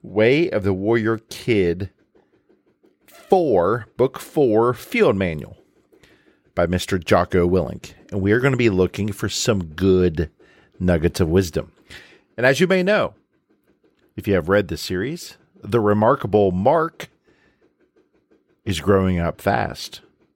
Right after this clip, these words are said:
And he's all the more powerful by book four. But he faces a real dilemma, a real question.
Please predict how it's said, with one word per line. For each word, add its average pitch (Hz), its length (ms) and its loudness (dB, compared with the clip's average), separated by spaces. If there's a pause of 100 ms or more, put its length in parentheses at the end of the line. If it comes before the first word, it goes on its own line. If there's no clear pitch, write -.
(960)
And 110 80 -2
he's 98 140 0
all 101 140 4
the 98 80 2
more 90 260 2
powerful 117 480 0
by 87 220 0
book 92 260 -4
four. - 460 -4 (720)
But 110 80 2
he 107 80 2
faces 156 460 0
a 110 80 6
real 123 240 4
dilemma, 101 500 2
a 117 60 2
real 190 240 2
question. 98 680 -6